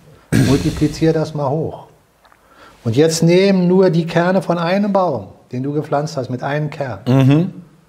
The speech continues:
Speaker 2: Und du kommst an einen Punkt, wo es endlose Bäume gibt und endlose Früchte.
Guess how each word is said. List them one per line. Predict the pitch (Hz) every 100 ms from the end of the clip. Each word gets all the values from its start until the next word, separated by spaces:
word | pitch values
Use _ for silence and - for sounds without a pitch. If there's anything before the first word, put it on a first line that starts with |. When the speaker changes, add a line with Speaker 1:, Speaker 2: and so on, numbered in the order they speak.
| _ _ _ _ _ _ _ _ _ -
Speaker 2:
Und | 147
du | 160
kommst | 160 175 185 180
an | 170
einen | 160 156
Punkt, | 156 175 196 156
wo | 156
es | 151
endlose | - 156 170 175 156 156 160 156
Bäume | 143 151 147
gibt | 104 104 - - _ _ _ _ -
und | 117
endlose | - 131 135 135 131
Früchte. | - 127 123 -